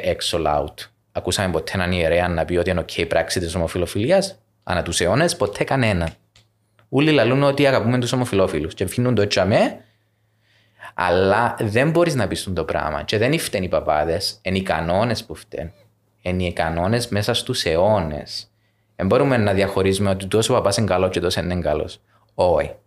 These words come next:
Εν το οικοδόμημα της Εκκλησίας που φταίει όσον αφορά την ομοφυλοφιλία.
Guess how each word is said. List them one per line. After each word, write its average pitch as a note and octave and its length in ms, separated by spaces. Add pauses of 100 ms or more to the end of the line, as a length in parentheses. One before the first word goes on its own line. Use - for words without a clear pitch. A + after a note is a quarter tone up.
(320)
Εν F2+ 200
το F#2+ 80
οικοδόμημα F#2+ 760
της E2 160
Εκκλησίας E2 540
που E2 120
φταίει E2 640 (300)
όσον F2 360
αφορά D2+ 320
την D#2+ 140
ομοφυλοφιλία. D2+ 720